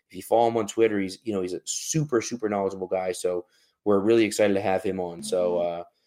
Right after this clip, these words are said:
so I guess let's just, let's get right into it, and then we'll, uh, and then we'll talk maybe a little bit more Red Sox afterwards. So here is Evan Lazar from C L N S.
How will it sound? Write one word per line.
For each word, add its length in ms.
so 460
I 100
guess 380
let's 120
just, 260
let's 160
get 200
right 240
into 260
it, 180
and 160
then 200
we'll, 240
uh, 320
and 120
then 100
we'll 100
talk 420
maybe 160
a 20
little 160
bit 120
more 160
Red 160
Sox 200
afterwards. 420
So 60
here 280
is 200
Evan 280
Lazar 480
from 280
C 440
L 260
N 300
S. 280